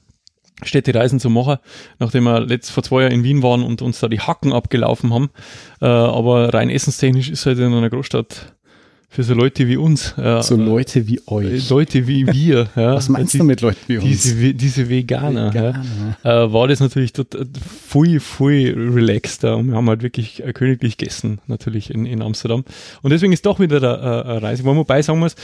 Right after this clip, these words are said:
Speaker 1: also fünf Tage, äh, da die wahrscheinlich nicht nochmal. Also es ist, war wunderschön da, aber wir haben zum Beispiel auch einen Tag, äh, genutzt, um, um ans Meer zu fahren.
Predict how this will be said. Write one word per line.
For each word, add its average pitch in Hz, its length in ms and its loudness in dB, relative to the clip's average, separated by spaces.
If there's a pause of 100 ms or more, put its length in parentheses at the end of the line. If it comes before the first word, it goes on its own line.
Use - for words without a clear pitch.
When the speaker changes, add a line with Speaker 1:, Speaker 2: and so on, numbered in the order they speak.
(220)
Speaker 1:
also 143 400 2
fünf 208 460 2 (140)
Tage, 185 260 0 (920)
äh, 180 680 -2 (880)
da 127 140 0
die 143 100 2
wahrscheinlich 135 300 0
nicht 139 140 -2
nochmal. 110 260 -4 (680)
Also 131 400 2
es 139 180 -4
ist, - 320 -6
war 131 140 0
wunderschön 151 380 0
da, 175 240 0 (500)
aber 123 200 2
wir 123 100 4
haben 127 120 2
zum 135 120 -2
Beispiel 127 300 0
auch 123 200 0
einen 131 200 0
Tag, 123 360 -2
äh, 120 240 0
genutzt, 135 440 -2
um, 131 340 2
um 131 140 0
ans 120 180 -2
Meer 147 120 0
zu 170 120 0
fahren. 147 260 -4